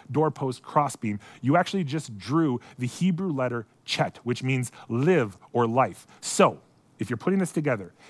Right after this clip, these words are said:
if in faith you kill a lamb, if the lamb dies in place of the firstborn, and you in faith paint life over the doorposts of your house, tonight when death angel comes, he's going to kill. Something is going to die.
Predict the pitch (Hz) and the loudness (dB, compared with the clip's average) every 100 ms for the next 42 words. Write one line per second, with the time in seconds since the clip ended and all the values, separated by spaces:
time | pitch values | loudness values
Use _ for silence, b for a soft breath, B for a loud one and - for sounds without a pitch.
0 | B 185 208 - 180 180 - - 139 92 | B 2 2 2 0 2 0 0 0 -2
1 | - B B 107 127 180 - - 170 208 | -12 B B -4 0 0 -2 -2 0 2
2 | 196 B B 139 127 131 120 95 80 - | 0 B B 2 2 2 0 -4 -12 -20
3 | - B - 131 127 117 143 175 165 123 | -20 B -4 0 2 2 2 2 0 0
4 | 147 151 160 170 147 139 120 117 - 202 | 0 2 0 -2 -6 -6 -6 -6 -2 0
5 | 175 - - 123 120 160 147 - 90 - | 0 -4 -4 -4 -2 0 -2 -4 -14 -14
6 | _ _ _ _ _ B - 127 123 135 | _ _ _ _ _ B -2 0 0 0
7 | 196 214 175 160 170 123 - - 160 139 | 0 0 -2 -2 -2 -4 -6 -2 0 0
8 | - B B 104 139 156 - - - - | -6 B B 0 2 2 -2 -14 -12 -4
9 | 113 107 101 117 165 - 156 131 123 123 | -2 -2 -4 -2 -2 -2 -4 -4 -6 -6
10 | 120 160 - B B - 147 208 202 175 | -8 -10 -16 B B 2 6 4 4 0
11 | 165 156 156 139 131 - 110 107 B B | 0 -2 -4 -4 -6 -6 -6 -6 B B
12 | 180 165 110 101 202 214 196 180 - 160 | 2 2 2 4 4 4 0 -4 -4 -2
13 | 113 - B B - - 233 208 196 156 | -2 -6 B B 2 6 6 6 2 2
14 | 165 156 143 110 | -2 -2 -4 -4